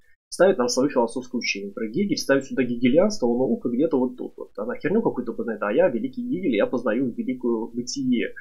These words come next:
великое ничто и великое становление. <laughs>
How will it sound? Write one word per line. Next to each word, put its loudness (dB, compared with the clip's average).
великое 2
ничто 0
и 4
великое -2
становление. 6
<laughs> 6